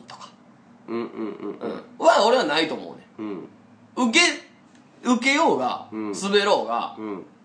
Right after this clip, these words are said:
Speaker 1: あの、通ってるか落ちてるかっていうだけの話やん。
Speaker 2: うんうんうん。
Speaker 1: で、優勝するかせんかのだけの話や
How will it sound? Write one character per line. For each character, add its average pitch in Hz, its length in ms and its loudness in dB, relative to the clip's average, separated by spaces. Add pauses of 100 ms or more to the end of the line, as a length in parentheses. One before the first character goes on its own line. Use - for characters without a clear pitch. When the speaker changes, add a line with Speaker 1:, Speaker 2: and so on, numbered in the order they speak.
(120)
Speaker 1:
あ 127 220 0
の、 120 220 -6
通 254 80 0 (240)
っ - 20 -20
て 269 100 0
る 254 120 0
か 143 80 -4
落 127 160 -6
ち - 60 -12
て 147 80 -2
る 160 120 0
か 101 300 -6 (240)
っ - 40 -20
て 139 80 -4
い 135 40 0
う 120 40 -4
だ 156 140 0
け 226 160 2
の 160 80 2
話 117 240 -8
や - 60 -16
ん。 - 180 -18
Speaker 2:
う - 20 -10
ん - 40 -8
う - 20 -6
ん 110 40 -6
う 98 720 -12
ん。 - 40 -8
Speaker 1:
で、 196 80 -2
優 233 140 0
勝 240 180 0
す 226 80 -2
る 233 80 -2
か 165 80 -2
せ 175 200 2
ん 139 100 -4
か 160 120 0
の 120 120 -2
だ 156 120 -4
け 165 100 0
の - 60 -4
話 - 200 -12
や - 60 -18